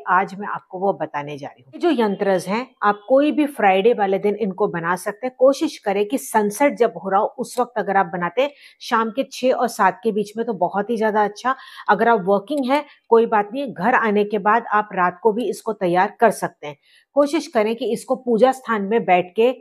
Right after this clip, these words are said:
वहीं पे बैठ के आप बनाएं। नहीं बना सकते तो कहीं पे भी एक पवित्र जगह, यानी कि साफ एक जगह पे आप बैठ जाइए, वहां पे बैठ के आपने इसको तैयार करना है।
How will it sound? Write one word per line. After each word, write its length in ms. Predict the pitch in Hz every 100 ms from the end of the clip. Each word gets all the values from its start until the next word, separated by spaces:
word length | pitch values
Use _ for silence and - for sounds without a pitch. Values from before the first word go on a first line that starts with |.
| _ 180
वहीं 220 | 185 240
पे 120 | 247
बैठ 220 | 220 208 226
के 60 |
आप 60 | 208
बनाएं। 320 | 196 196 240 247 - - 202
नहीं 220 | 214 269
बना 220 | 247 247
सकते 260 | 254 247 269
तो 100 | 277
कहीं 280 | 277 240 294
पे 120 | 285
भी 140 | 226 254
एक 160 | 233 - -
पवित्र 420 | 208 240 262 269
जगह, 240 | 190 170 160
यानी 240 | 175 190
कि 120 | 214
साफ 500 | 226 - 208 226 247
एक 120 | 254
जगह 300 | 180 190 185
पे 140 | 180 208
आप 100 | 170
बैठ 280 | 175 175 170
जाइए, 240 | 196 285 285 - _
वहां 240 | 170 185 285
पे 100 | 277
बैठ 240 | 202 185
के 100 | -
आपने 280 | 214 175 190
इसको 220 | 180 -
तैयार 340 | 208 165 151 143
करना 260 | 139 120
है। 60 | 110